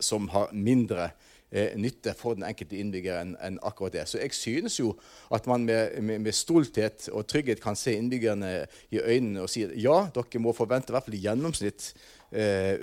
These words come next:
økte vann- og avgiftsgebyrer, eh, i fremtiden.» Men motstykket til det, eh, er, eh, en forsterket satsing på sikkerhet i vann- og, og avløpsnettet, og noe som vi med større trygghet kan,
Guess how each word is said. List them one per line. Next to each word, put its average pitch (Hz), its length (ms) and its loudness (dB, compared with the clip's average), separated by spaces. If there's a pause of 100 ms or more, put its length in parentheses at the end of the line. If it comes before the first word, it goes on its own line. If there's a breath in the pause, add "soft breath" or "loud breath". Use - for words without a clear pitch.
økte 117 320 2
vann- 110 160 2
og 92 140 0
avgiftsgebyrer, 98 720 -4
eh, 98 260 -2
i 98 80 -10
fremtiden.» 120 600 -2 (520 loud breath)
Men 110 160 2
motstykket 151 560 2
til 139 160 4
det, 127 140 8 (420)
eh, 107 400 4
er, 107 440 2 (180)
eh, 101 500 -2
en 101 100 -6
forsterket 120 540 -4
satsing 107 320 -4
på 98 240 -4
sikkerhet 92 560 -6
i 101 160 -2
vann- 104 240 -2
og, 87 220 -2 (240 soft breath)
og 95 180 0
avløpsnettet, 123 480 -2
og 107 140 -2
noe 120 180 0
som 107 160 -2
vi 101 160 -4
med 95 160 -2 (160 loud breath)
større 117 640 6
trygghet 98 480 -2
kan, 95 220 -2